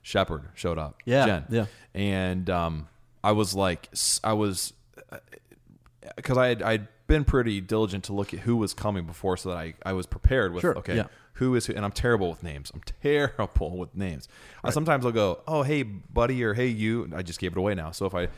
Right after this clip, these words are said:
Speaker 1: say that to you, it's 'cause I don't know your name. I'm getting better at just going, "I can't remember your name. I'm terrible. I'm an idiot. I'm sorry. What is your name again?"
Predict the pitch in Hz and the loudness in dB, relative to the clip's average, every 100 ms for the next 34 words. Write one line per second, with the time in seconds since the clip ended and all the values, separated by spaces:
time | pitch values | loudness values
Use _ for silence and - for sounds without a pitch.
0 | - 123 117 98 110 110 95 - 101 90 | -4 2 4 4 2 2 0 -2 -2 -2
1 | 95 95 87 92 87 - - 113 175 165 | -2 -2 -2 -2 -4 -6 -6 0 0 4
2 | 143 135 110 101 107 95 - - - 107 | 4 4 2 -2 0 0 -2 -16 -12 -10
3 | - 135 139 101 98 90 87 87 85 85 | -8 -6 -4 -4 -2 -2 -2 -4 -4 -4
4 | - 95 - 87 87 85 82 82 90 - | -4 -6 -4 0 0 0 -2 0 -2 -4
5 | 78 85 85 85 - 113 117 110 - - | -6 -4 -4 -4 -2 0 2 0 -6 -20
6 | _ _ _ - 131 123 110 107 101 95 | _ _ _ -2 0 0 0 0 0 0